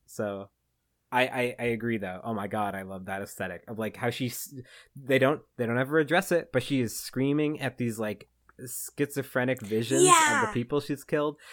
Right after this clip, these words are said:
Speaker 1: and, like, no character is ever really pointed out or tried to examine it more deeply, but it's, like, present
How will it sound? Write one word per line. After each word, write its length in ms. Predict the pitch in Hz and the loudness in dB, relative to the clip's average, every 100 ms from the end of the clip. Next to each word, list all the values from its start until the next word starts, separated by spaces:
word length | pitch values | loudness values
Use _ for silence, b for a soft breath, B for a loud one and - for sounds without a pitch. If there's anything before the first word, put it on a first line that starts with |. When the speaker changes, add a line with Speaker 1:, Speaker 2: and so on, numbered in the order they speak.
| b - | b -4
Speaker 1:
and, 120 | 127 | 0
like, 220 | 120 113 | 0 -2
no 260 | 117 143 214 | 4 8 8
character 520 | 208 160 175 - 131 | 8 6 4 2 0
is 120 | 123 | 0
ever 200 | 127 123 | -2 -2
really 280 | 120 120 135 | 2 2 2
pointed 420 | 135 - 127 123 - | 0 0 0 0 -2
out 220 | 107 123 | -4 -4
or 60 | 117 | -4
tried 280 | - 113 107 | -2 -2 -2
to 100 | 107 | -8
examine 480 | 98 101 101 113 | -10 -8 -4 -2
it 140 | 117 - | -4 -6
more 160 | 107 | -6
deeply, 540 | 101 - 92 147 156 - _ _ _ _ | -6 -10 -8 -4 -4 -6 _ _ _ _
but 100 | - | 2
it's, 200 | 131 123 | 2 4
like, 320 | 139 127 - _ - - - | 4 2 0 _ -20 -20 6
present 800 | - 131 127 127 196 220 - | 8 10 8 4 4 2 -6